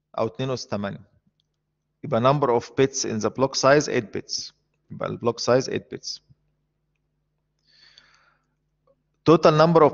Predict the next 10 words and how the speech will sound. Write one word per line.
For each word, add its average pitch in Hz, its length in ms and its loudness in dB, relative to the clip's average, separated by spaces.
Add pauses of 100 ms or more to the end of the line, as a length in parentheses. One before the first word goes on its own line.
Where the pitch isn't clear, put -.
blocks 147 320 2
in 120 200 -2
the 110 60 0
cache - 600 -4
بيساوي 113 440 -2
cache - 400 -2
size 160 420 4
على 110 200 0
البلوك 120 260 -2
سايز. - 480 -8